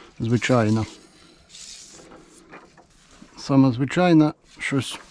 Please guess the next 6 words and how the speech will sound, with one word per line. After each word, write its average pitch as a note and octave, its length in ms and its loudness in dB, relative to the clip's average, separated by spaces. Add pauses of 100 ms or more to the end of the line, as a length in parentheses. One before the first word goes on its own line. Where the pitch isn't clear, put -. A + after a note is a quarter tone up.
до C3 160 2
чотириста, D3+ 600 0
що. - 220 -2 (1700)
О, B2+ 220 -2
поплавочок D#3 840 2 (1080)
брейновський. C#3 760 4